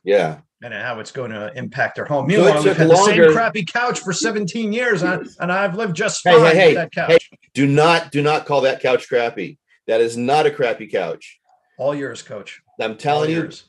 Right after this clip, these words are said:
Speaker 1: and listeners, you have to understand this, this couch is the classic couch where you just sit in, it absorbs you, and you cannot help the comfort.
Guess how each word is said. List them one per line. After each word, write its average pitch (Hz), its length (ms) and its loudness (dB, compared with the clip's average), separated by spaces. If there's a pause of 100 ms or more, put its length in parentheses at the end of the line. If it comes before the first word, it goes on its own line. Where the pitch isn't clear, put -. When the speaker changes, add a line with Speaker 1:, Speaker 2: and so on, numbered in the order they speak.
(200)
Speaker 1:
and 117 140 -2
listeners, 151 400 2
you 139 80 0
have 139 120 -2
to 139 40 -8
understand 127 560 -6
this, 135 240 -4
this 123 220 -8
couch 131 500 -4
is 107 160 -8
the - 80 -10
classic 113 640 -8 (380)
couch 107 360 -4
where 104 100 -8
you 120 100 -8
just 127 320 -12
sit 131 180 -4
in, 113 320 -4 (180)
it 110 120 -2
absorbs 120 600 -2
you, 160 300 -4 (260)
and 113 120 -10
you 113 100 -10
cannot 127 380 -8
help 131 400 -4
the - 80 -6
comfort. 156 560 -8